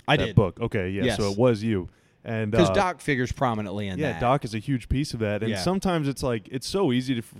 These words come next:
Speaker 2: to forget, I guess, that over the course of Dirk's career, it wasn't just, like, Tim Duncan and K G and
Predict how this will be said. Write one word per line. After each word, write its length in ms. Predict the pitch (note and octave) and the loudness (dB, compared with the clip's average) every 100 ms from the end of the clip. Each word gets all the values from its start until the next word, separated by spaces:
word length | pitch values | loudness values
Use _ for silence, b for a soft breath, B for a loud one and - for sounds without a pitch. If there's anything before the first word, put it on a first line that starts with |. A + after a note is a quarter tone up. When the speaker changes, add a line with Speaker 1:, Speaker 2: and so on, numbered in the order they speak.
| - | -10
Speaker 2:
to 240 | B2 G#2 F2+ | -4 -4 -6
forget, 380 | - F#2 G#2+ G#2+ | -10 -6 -2 -2
I 100 | F#2 | -4
guess, 220 | F#2+ F#2+ | -6 -8
that 80 | G2+ | -4
over 160 | A2 A2+ | -2 -2
the 100 | A2 | -2
course 260 | A#2+ A2 | -2 -4
of 80 | G2+ | -4
Dirk's 260 | G#2 G#2+ - | -4 -4 -8
career, 380 | - A2 A2 G#2 | -6 -2 0 0
it 80 | |
wasn't 360 | F#2 G#2 G2+ G2 | 0 -2 -2 -6
just, 280 | G2+ F#2+ - | -6 -6 -8
like, 200 | F#2 - | -12 -6
Tim 220 | A#2 G2+ | -6 -4
Duncan 440 | F#2+ G2 G2+ F#2+ | -4 -4 -4 -6
and 100 | F#2+ | -6
K 200 | G2+ G2 | -8 -8
G 380 | G2 F#2+ G2 G2 | -6 -6 -4 -4
and 240 | F#2 F#2 | -6 -8